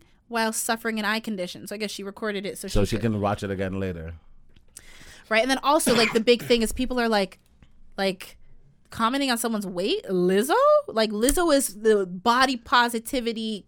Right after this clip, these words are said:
Speaker 1: like, the queen, the spokesperson. When you think of a celebrity right now
Speaker 2: Mm-hmm.
Speaker 1: who is all about body positivity, if Lizzo is not one of the first, if not the first person that you think of, you're living under a rock.
Speaker 2: Yep.
Speaker 1: So for,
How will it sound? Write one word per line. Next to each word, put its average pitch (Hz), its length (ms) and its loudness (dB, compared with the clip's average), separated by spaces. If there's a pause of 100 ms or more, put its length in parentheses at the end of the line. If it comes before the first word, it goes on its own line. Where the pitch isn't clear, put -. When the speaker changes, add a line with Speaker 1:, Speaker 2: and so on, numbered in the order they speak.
Speaker 1:
like, 208 220 -2
the 208 300 2
queen, 285 440 -2
the 220 80 0
spokesperson. 226 800 2 (220)
When 240 160 2
you 330 120 6
think 466 280 2
of 254 240 2
a 254 60 2
celebrity 262 760 0
right 247 340 0
now 196 340 -4 (120)
Speaker 2:
Mm-hmm. 185 200 -6
Speaker 1:
who 262 80 4
is 254 180 0
all 240 160 0
about 262 200 0
body 226 200 0
positivity, 214 680 -4 (280)
if 233 120 6
Lizzo 277 400 0
is 294 80 0
not 247 280 0
one 220 320 -2
of 269 260 -6
the 294 100 -4
first, 320 300 -2
if 254 140 -4
not 254 180 -2
the 247 140 -6
first 247 280 -6
person 240 200 -4
that 220 100 -8
you 214 80 -6
think 233 220 -6
of, 330 260 0 (360)
you're 233 300 2
living 226 280 2
under 214 180 -4
a 240 60 -4
rock. - 400 -6
Speaker 2:
Yep. 110 200 -2 (440)
Speaker 1:
So 240 420 2
for, 233 240 -4